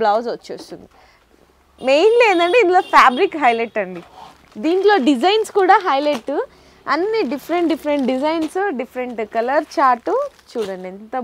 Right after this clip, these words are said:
బాగుందో, చూస్తున్నారా? నాకైతే చాలా బాగా నచ్చేసింది శారీ. అంటే మన ఇంట్లో వాళ్ళకు కూడా తీసుకోవచ్చండి అందరూ. అంటే ఇప్పుడు for suppose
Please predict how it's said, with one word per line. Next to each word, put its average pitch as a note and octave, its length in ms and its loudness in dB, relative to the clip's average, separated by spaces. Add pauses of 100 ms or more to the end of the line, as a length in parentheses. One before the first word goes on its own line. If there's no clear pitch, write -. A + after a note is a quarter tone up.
బాగుందో, G3 420 -10 (1040)
చూస్తున్నారా? A#3+ 440 -10 (200)
నాకైతే A3 360 -10 (100)
చాలా A3+ 300 0
బాగా C4 180 -2
నచ్చేసింది A#3 520 -8 (120)
శారీ. G3 280 -8 (540)
అంటే C4+ 200 -4 (180)
మన D4 140 0 (360)
ఇంట్లో D#4+ 340 2
వాళ్ళకు F#4+ 360 6
కూడా F4 260 0
తీసుకోవచ్చండి D#4+ 800 -4 (100)
అందరూ. D4 320 -4 (180)
అంటే C4 240 -4
ఇప్పుడు C4+ 200 -4 (340)
for C4+ 100 6 (120)
suppose C4 260 0